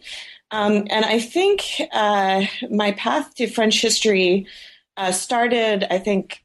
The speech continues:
uh, as it did for many of my colleagues, uh, with early language instruction. I went to a school where, uh, I had to start learning French, um,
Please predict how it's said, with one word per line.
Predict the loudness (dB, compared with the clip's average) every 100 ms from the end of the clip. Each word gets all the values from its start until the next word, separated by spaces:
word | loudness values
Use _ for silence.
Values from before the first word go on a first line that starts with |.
| -8
uh, | -4 0
as | 0 0
it |
did | 0 -2
for | -2 0
many | 2 2 2
of | 0
my | -2 -2
colleagues, | 0 2 2 2 0 -2
uh, | 0 2 4 4
with | 2 0 -4 -2
early | 2 4 4
language | 2 2 0 0
instruction. | 0 -2 -2 -2 0 0 0
I | 0
went | 0 0
to | 2 4 4 2
a | 0
school | -2 0 2 4 2
where, | 2 0 -2 -4 -10 -14 -16 -18 -8
uh, | -2 0 0
I | 0
had | 0 0 0
to | -2
start | 0 2 0 -4 -6
learning | -4 -2 -4
French, | -2 -2 0 0 0 0
um, | -2 -2 0 0 -2